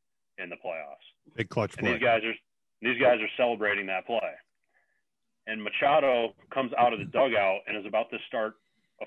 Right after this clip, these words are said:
Speaker 1: full brawl. He was at the, at the foul line yelling at the Padre, or the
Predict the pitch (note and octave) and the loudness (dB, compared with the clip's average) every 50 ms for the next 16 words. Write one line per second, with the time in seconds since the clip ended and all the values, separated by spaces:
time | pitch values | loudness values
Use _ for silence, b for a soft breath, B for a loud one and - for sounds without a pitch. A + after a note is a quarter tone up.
0 | - - B2+ A2+ G#2 F#2+ G2+ G#2 G#2 F#2 D#2+ C2+ - - _ _ _ _ _ _ | -6 -2 -2 -2 -2 0 2 2 2 2 0 -2 -8 -16 _ _ _ _ _ _
1 | A2 A#2 A#2 A2 A2 A#2+ B2 - - B2 A#2 - _ _ _ _ _ _ _ _ | -6 -6 -4 -2 0 0 0 0 -2 -6 -10 -10 _ _ _ _ _ _ _ _
2 | _ _ _ - A2+ B2+ - B2 - - C3 A#2+ B2 A#2+ A2 G2 F#2 F#2+ F#2+ F#2+ | _ _ _ -2 0 0 -2 -4 -4 0 0 2 2 2 0 -2 -4 -4 -4 -6
3 | F#2+ F#2 F#2 G2 G2 - _ _ _ _ _ _ _ _ - G2 G#2+ A2+ A#2 A#2 | -6 -8 -10 -14 -18 -20 _ _ _ _ _ _ _ _ -6 -2 0 2 2 0
4 | A2 G#2+ G#2+ G2 - G#2+ - A2 G#2+ G#2 G#2+ G#2 G2+ G#2 A#2 A#2 A2 G2+ G2 F#2+ | -2 -4 -6 -8 -10 -6 -2 -2 -2 0 -2 -4 -6 -6 -4 -6 -6 -6 -6 -8